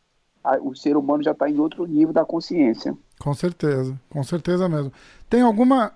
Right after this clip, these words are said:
Speaker 2: tem alguma previsão do, cê, cê, eu não sei se você tem contato, o Belfort, ele vai estrear,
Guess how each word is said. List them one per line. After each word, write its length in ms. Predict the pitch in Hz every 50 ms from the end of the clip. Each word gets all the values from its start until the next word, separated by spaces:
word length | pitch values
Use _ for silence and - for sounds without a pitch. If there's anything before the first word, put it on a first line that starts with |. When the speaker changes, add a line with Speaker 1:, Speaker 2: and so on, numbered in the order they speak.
| _ _ -
Speaker 2:
tem 120 | - 202
alguma 680 | 214 208 196 202 233 247 247 254 240 220 208 196 185 175 -
previsão 600 | - 185 175 165 170 147 156 185 202 220 220 202 175
do, 480 | 170 180 175 170 165 160 156 156 143 139 -
cê, 220 | - - 202 190 147
cê, 240 | - - - 202 196 175 180
eu 120 | 220 208 196
não 80 | 208
sei 160 | - - 220
se 80 | 202 -
você 80 | 196 -
tem 100 | 190 175
contato, 680 | 165 170 160 - - 185 196 202 196 196 - 165 147 - - - - - -
o 80 | 175 160
Belfort, 440 | 156 185 165 - - 190 196 190 185
ele 100 | 180 170
vai 180 | 151 151 185 196
estrear, 640 | 185 - - 185 170 170 180 185 180 175 170 151